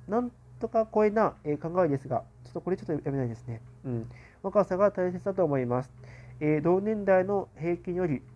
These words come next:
は、は-、はるかに老化物質は、えー、少ないお体のはず。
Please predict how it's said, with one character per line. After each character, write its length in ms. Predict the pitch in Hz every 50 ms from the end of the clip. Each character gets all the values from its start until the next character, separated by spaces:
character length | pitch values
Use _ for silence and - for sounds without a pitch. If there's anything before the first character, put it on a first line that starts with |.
| - - -
は、 180 | 180 208 208 -
は-、 200 | - 254 240 247 -
は 180 | - - 254
る 140 | 254 269 247
か 160 | - 233 208
に 180 | 214 220 214 - - - -
老 200 | 175 214 233 233
化 160 | - 240 233
物 160 | 226 240 240
質 240 | - - - - 190
は、 240 | 151 135 123 120 - - - -
え 240 | 139 143 139 127 -
ー、 120 | - -
少 60 | 170
な 120 | 175 180 156
い 80 | 131 - -
お 100 | - 139
体 300 | - - 160 151 156 160
の 120 | 165 190 170
は 140 | - 120 113
ず。 160 | 117 123 123